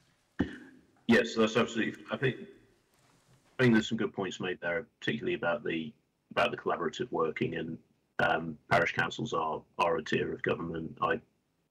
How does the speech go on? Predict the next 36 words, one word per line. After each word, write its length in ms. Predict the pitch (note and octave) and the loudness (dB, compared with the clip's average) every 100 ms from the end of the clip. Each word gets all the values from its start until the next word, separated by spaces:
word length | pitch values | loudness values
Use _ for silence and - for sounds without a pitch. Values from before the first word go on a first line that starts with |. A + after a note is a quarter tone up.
| _ - | _ 0
would 100 | - | 0
expect 320 | - - A3+ | 0 -2 -2
them 200 | - - | -2 -10
to 120 | - - | -8 -8
want 160 | D2+ | -8
to 60 | - | -6
cooperate 540 | - - - - D#2+ | -6 -6 -2 -2 -2
with 160 | D#2+ D#2+ | -6 -4
other 160 | D#2 D#2 | -4 -2
tiers 380 | - D#2+ D#2 | 0 0 0
in 80 | - | -4
the 60 | - | -2
way 160 | D#2+ | -2
that 100 | D#2 | 0
we 140 | D#2+ D#2+ | 0 2
do 220 | D#2+ D#2+ - - - - - - - - | 2 2 -2 -14 -10 -10 -12 -16 -8 4
very 180 | F#2 E2+ | 6 6
effectively, 800 | - - - - E2+ E2+ D2+ - - | 4 0 0 -2 -2 -2 -4 -8 0
um, 280 | F2 E2+ D2+ | 0 0 -6
between 220 | - F2 E2 | -6 -4 -2
the 60 | |
county 260 | - E2 - | -2 -4 -2
council 420 | E2 D#2 - - | -2 -2 -4 -6
and 100 | E2 | -8
the 60 | D#2 | -8
districts 400 | - - - - | -6 -4 -4 -4
and 100 | - | -2
boroughs. 300 | - - - | -2 -2 -2
So, 500 | - E2+ F2+ E2 E2 | 0 -2 0 0 0
um, 240 | E2 - _ _ - | -2 -8 _ _ 0
that's, 320 | - - - - | 2 2 0 2
that's 220 | F#2+ - | 2 2
a 40 | |
good 160 | F2+ D2+ | -4 0
point. 260 | F2+ E2 D#2+ | -2 0 0
And, 220 | F2+ | 0